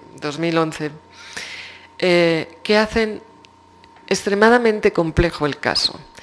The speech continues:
En uno de los últimos, bueno, no,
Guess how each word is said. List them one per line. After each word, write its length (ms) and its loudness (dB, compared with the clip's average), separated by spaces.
En 160 2
uno 180 6
de 80 8
los 200 4
últimos, 840 -4
bueno, 220 0
no, 160 -4